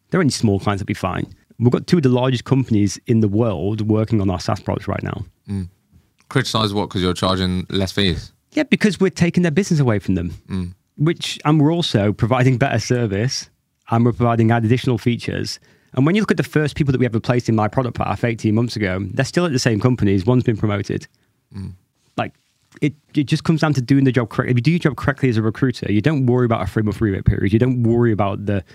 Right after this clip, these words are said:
Speaker 1: you don't really worry about anything because you've done your job correctly. So we are more cost effective,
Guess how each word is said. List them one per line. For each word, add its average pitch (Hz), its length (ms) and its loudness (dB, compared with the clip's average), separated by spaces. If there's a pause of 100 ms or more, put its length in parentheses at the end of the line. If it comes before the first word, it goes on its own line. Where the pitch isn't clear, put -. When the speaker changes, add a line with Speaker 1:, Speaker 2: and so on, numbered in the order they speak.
(520)
Speaker 1:
you 120 140 2
don't 143 120 0
really 131 160 0
worry 123 140 2
about 113 140 -4
anything 135 320 0
because 92 160 -4
you've 92 80 -6
done 113 140 0
your 107 80 0
job 110 120 0
correctly. - 400 -2
So 117 320 0 (320)
we 131 200 4
are 180 160 0
more 135 220 2
cost - 340 -4
effective, - 760 -6